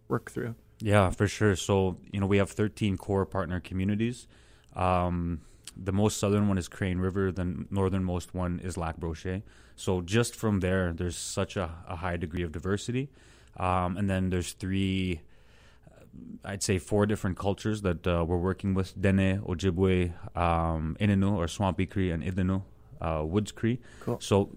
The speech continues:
Speaker 2: thirteen communities stretched across the province, four different cultures, and just at the community level, regardless of the culture, there's so much diversity of, uh, you know, what are their interests? What's the capacity? What's the, the climate, the region that they're in?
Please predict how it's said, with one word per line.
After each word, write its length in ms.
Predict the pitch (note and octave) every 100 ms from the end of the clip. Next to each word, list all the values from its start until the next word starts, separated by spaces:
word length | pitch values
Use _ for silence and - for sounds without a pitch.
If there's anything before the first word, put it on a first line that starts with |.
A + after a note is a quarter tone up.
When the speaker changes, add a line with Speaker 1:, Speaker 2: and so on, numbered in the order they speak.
| -
Speaker 2:
thirteen 300 | C3 C3 A2+
communities 500 | G#2+ G#2+ G#2+ G#2 F#2+
stretched 380 | - G#2 G2 F#2+
across 340 | - F#2+ F2
the 60 | E2+
province, 520 | F#2 F2+ F2+ F2+ E2+
four 280 | - G#2 G2+
different 320 | F#2 F#2+ -
cultures, 600 | F#2+ F2 - F2+ F2 F2
and 460 | F#2 F2+ F2 E2+ - - - - - - - - - - -
just 320 | A2 A2 G#2
at 120 | G#2 G2
the 80 |
community 560 | - G2+ F2+ G2+ G#2 F2+
level, 320 | E2+ D#2+ E2
regardless 540 | D#2 D#2+ F#2+ F#2 F2 F#2
of 80 |
the 60 | D#2+
culture, 300 | E2 E2 -
there's 200 | E2+ E2
so 180 | - F2
much 220 | E2+ E2
diversity 800 | E2 D#2 E2 - D#2+ E2+ E2+ D#2+ F2+ -
of, 480 | E2+ E2 D#2 D2+
uh, 380 | E2 D#2 D#2 D2+ -
you 120 | F#2+
know, 60 | G2
what 160 | A2+
are 40 | A2+
their 160 | G2+
interests? 460 | F#2 G2 - F2 -
What's 100 | -
the 80 | G2
capacity? 640 | F#2 - F2 F2 - E2+
What's 240 | D#2 F2
the, 480 | - F2 F2 E2+ E2
the 120 | D#2 F2
climate, 460 | - G2 F#2 D#2+
the 80 | E2
region 400 | F2 F#2 F2+ F2
that 160 | D#2+ D#2+
they're 120 | D#2+
in? 240 | F2 C3